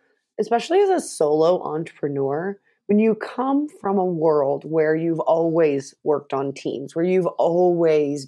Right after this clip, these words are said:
been a team contributor, and then going to a world where you are the beginning, end, and final say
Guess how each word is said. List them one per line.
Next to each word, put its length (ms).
been 460
a 80
team 420
contributor, 840
and 80
then 160
going 340
to 120
a 60
world 280
where 120
you 300
are 140
the 120
beginning, 520
end, 360
and 180
final 400
say 480